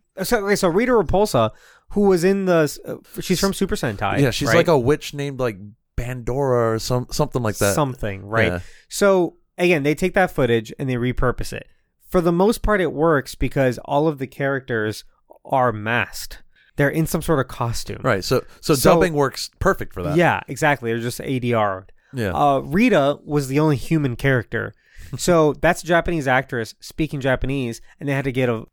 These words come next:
Speaker 1: a voice actress to record over it. Her mouth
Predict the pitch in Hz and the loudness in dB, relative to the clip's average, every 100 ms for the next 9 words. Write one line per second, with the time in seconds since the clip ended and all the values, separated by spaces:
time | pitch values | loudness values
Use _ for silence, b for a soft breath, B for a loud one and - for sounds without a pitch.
0 | - 120 139 196 156 107 104 123 - 127 | -12 -2 2 2 2 0 0 -6 -6 -8
1 | 113 123 - 139 120 127 196 120 107 113 | -8 -10 -4 -2 2 2 2 0 -4 -4
2 | b b b - 151 127 127 156 170 | b b b -2 -2 0 0 2 2